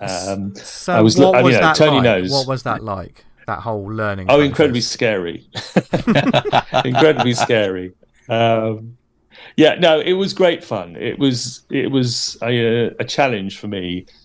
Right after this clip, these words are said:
Speaker 2: to try and work it out, how to do it and get it put all together. But fortunately, as I, there was lots of wise heads who'd done it before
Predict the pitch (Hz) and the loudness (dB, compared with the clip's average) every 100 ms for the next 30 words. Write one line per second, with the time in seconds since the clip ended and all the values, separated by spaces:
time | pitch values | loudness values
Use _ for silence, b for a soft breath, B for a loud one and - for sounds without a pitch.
0 | _ - - 107 101 101 104 104 95 101 | _ -14 -2 2 2 4 4 4 2 2
1 | 98 101 104 98 - - 98 95 85 92 | 2 2 0 -2 -4 0 2 2 -2 -6
2 | - - _ _ - 95 90 98 98 92 | -8 -12 _ _ 0 2 0 2 0 0
3 | 87 90 - 123 - 104 92 85 - - | -2 0 2 2 0 -4 -4 -8 -12 -18
4 | - - - _ 104 92 104 98 - 95 | -20 -20 -20 _ -2 2 2 2 0 2
5 | 104 101 90 - 101 82 - 98 101 104 | 4 2 0 -2 -2 -2 -4 -6 -2 -2
6 | 95 - - - | -2 -8 -8 -8